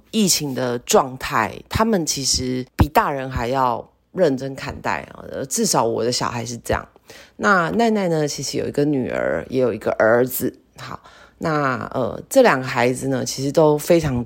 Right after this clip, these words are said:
对，就是对于疫情的状况非常的关注。应该是说，他们两个关注这个世界上任何的事情，只要你很认真的跟他讨论。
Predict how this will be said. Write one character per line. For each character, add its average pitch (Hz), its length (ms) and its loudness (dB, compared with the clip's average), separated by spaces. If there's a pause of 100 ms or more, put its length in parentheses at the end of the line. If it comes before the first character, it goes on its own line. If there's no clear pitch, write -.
(100)
对， 175 240 6
就 - 240 0
是 180 180 2
对 170 260 6
于 127 280 0
疫 202 120 2
情 139 220 0
的 135 80 2
状 143 240 2
况 135 220 2
非 151 160 6
常 135 120 2
的 123 80 -6
关 123 300 -2
注。 131 200 -4 (1000)
应 190 100 -2
该 190 140 4
是 202 100 6
说， 175 340 6
他 196 140 2
们 208 120 4
两 131 120 2
个 127 80 0
关 165 240 4
注 165 240 -2 (280)
这 170 100 2
个 151 80 6
世 170 180 4
界 151 160 4
上 151 200 0
任 156 180 2
何 135 140 -4
的 123 120 -2
事 143 220 2
情， - 220 -8 (100)
只 147 140 4
要 160 160 6
你 131 160 0
很 131 120 -2
认 143 180 4
真 131 120 -2
的 127 100 -2
跟 123 140 -2
他 123 80 -2
讨 - 280 -10
论。 143 220 0